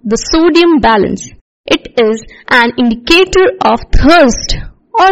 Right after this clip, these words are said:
how much water is lost by our body. Who needs salt? Well,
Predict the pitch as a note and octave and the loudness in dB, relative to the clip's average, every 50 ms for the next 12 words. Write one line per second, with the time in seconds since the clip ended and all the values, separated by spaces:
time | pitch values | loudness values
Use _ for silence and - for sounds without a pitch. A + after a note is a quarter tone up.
0 | G4+ F#4+ - - - D4+ E4+ F4+ G4+ G4+ D#4+ B3+ A3+ A3+ A3+ - - G#3+ G#3+ A3 | 0 -2 -4 -2 2 4 4 6 4 4 4 2 0 0 -2 -2 -2 0 2 2
1 | A3 A3 - A#3 A#3 B3+ - - - - - - C4 G#3+ G3+ A3+ G#3+ G#3+ G3+ G3 | 2 2 2 2 2 0 0 -4 -8 -6 -2 0 0 2 2 2 2 2 2 2
2 | A#3+ C4 - - - - - G#3 G3+ F#3 F#3+ G3+ A#3+ C4 A#3+ E4 F4+ F#4 E4+ A#3+ | 0 0 -2 -8 -10 -6 -2 0 2 2 2 2 2 2 2 2 4 4 4 2
3 | G3+ F3+ - - _ _ _ _ _ - - - G4 G#4+ G#4+ G4+ D#4 B3 B3+ C4+ | 0 -4 -6 -12 _ _ _ _ _ -2 0 2 4 4 6 6 4 4 4 2
4 | C4 - - - - G#4 G#4 G#4 G4 C4+ F#3 F#3+ F#3+ - - _ _ _ _ - | 0 -2 -6 -6 0 2 4 4 4 2 0 -2 -4 -6 -10 _ _ _ _ -8
5 | - G3 G3+ G3 F#3+ G3+ B3 D#4+ | -4 -2 0 0 2 2 2 0